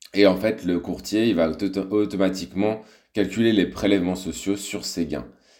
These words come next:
Mais tu n'auras pas d'impôt sur le revenu derrière. T'auras juste à, t'auras une case,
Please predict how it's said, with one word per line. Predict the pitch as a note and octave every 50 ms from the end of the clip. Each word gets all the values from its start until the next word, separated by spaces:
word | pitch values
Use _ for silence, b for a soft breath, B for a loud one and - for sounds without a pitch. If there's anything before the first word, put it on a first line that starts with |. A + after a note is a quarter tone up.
| b b b
Mais | D#2 E2+ F#2+ A2 A#2 A#2+ B2
tu | - - - E2+
n'auras | E2+ D#2 C#2+ D#2+ E2 D#2+ - -
pas | - F#2 F2+ F#2 - - - -
d'impôt | D#2+ D#2+ D#2 D#2 - E2+ F#2 - - -
sur | - - - F2+ F2+
le | E2+ D#2+
revenu | D2+ D#2 D2 C#2+ D#2 F2+ F#2+
derrière. | F#2+ D#2+ - E2+ D#2 D2 D2+ D2+ D#2+ F2+ G2+ G2 F#2+
T'auras | - F2+ D#2 D2 D2+ D2+ D2
juste | D2 D2 F2 F#2+ F#2+ F#2+ F#2
à, | E2 D2+ D2 D2 C#2+ C2+ C2 C2 -
t'auras | D2+ D2 D#2 D2+
une | D2+ D2 C#2+
case, | - F2+ F2 F2+ F#2 F2 - - - _